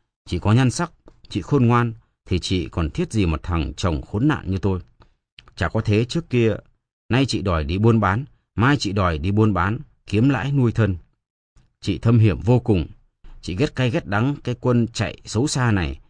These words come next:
Chị ghét ngon ghét ngọt cái thằng Nam Sài Gòn này, bị mọi người ghê sợ, nguyền rủa. Nhưng chị không hé răng nói qua nửa nhời. Sao chị mặt sứa gan lim thế?"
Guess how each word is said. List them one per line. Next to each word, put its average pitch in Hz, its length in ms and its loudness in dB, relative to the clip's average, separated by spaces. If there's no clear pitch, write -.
Chị 85 140 -6
ghét - 220 -4
ngon 127 240 2
ghét 165 160 -4
ngọt 107 220 0
cái 120 80 -6
thằng 95 160 0
Nam 104 140 2
Sài 98 180 -2
Gòn 85 240 0
này, 78 180 -4
bị 95 180 0
mọi 107 240 2
người 92 340 2
ghê 123 140 4
sợ, - 320 -4
nguyền 104 240 4
rủa. 87 260 -2
Nhưng 113 160 4
chị 110 200 0
không 113 220 0
hé 107 200 2
răng 120 260 0
nói 101 180 -2
qua 113 200 -2
nửa 104 200 2
nhời. 78 320 -4
Sao 104 180 0
chị - 320 -2
mặt 95 180 -2
sứa 110 300 0
gan 120 300 0
lim 113 180 2
thế?" 135 220 -2